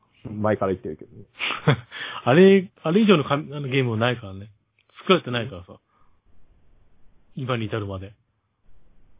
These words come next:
Speaker 1: ファミコン内蔵のテレビ欲しい。
Speaker 2: ファミコン内蔵がいらないでしょ。あるでしょ、どっちにしても。
Speaker 1: 十一万三千円で取引されてます。
Speaker 2: どっかの、どっかの倉庫に眠ってねえの？
Speaker 1: 旅館にあるやつでしょ？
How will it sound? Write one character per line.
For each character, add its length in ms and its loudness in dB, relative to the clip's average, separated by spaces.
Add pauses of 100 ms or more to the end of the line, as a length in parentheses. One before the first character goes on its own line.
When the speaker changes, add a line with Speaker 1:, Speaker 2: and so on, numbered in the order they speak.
(360)
Speaker 1:
フ 80 2
ァ 20 2
ミ 100 0
コ 140 -4
ン 80 0
内 160 4
蔵 100 4
の 100 4
テ 60 -6
レ 120 -2
ビ 40 -6
欲 160 -14
し 60 -20
い。 100 -20 (840)
Speaker 2:
フ 60 -16
ァ 20 -14
ミ 80 -12
コ 100 -4
ン 60 -2
内 120 -2
蔵 100 -4
が 60 -4
い 80 -4
ら 100 -2
な 80 -2
い 60 -4
で 60 -14
し 60 -18
ょ。 20 -20 (520)
あ 120 -2
る 100 2
で 60 -4
し 40 -8
ょ、 40 -8
ど 100 -6
っ 40 -8
ち 80 -12
に 80 -6
し 60 -16
て 80 -10
も。 100 -8 (640)
Speaker 1:
十 200 6
一 180 -2
万 200 2
三 180 -6
千 120 -4
円 100 -4
で 80 -6
取 280 -8
引 100 -20
さ 60 -20
れ 60 -20
て 100 -20
ま 100 -20
す。 40 -20 (220)
Speaker 2:
ど 80 -2
っ 20 -10
か 160 0
の、 80 0
ど 80 0
っ 40 -4
か 100 0
の 120 0
倉 140 2
庫 100 -2
に 180 -2
眠 160 0
っ 20 -8
て 100 2
ね 100 2
え 40 0
の？ 100 -8 (1700)
Speaker 1:
旅 100 4
館 180 4
に 80 4
あ 60 2
る 80 -6
や 40 -10
つ 40 -16
で 120 -20
し 80 -18
ょ？ 100 -14